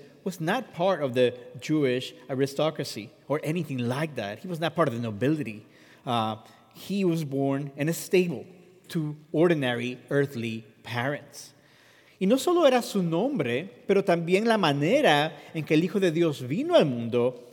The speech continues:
que era ordinaria. Recuérdese que Jesús no era parte de la nobleza o la aristocracia judía. Jesús nació en un establo con padres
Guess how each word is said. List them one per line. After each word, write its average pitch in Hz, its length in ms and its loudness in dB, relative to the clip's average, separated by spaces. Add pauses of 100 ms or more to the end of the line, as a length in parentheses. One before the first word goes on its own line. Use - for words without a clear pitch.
(120)
que 147 260 4
era 147 340 0 (140)
ordinaria. 226 600 2 (680)
Recuérdese 240 440 4
que 220 100 -2
Jesús 208 560 0 (240)
no 220 120 0
era 285 120 2
parte 170 640 2
de 147 100 0
la 151 100 4
nobleza 135 680 0
o 131 60 2
la 131 80 4
aristocracia 135 880 -2
judía. 165 640 0 (840)
Jesús 208 720 -4 (240)
nació 165 440 2
en 156 60 0
un 143 140 -2
establo 147 840 -2 (720)
con 226 200 -2
padres 143 600 -2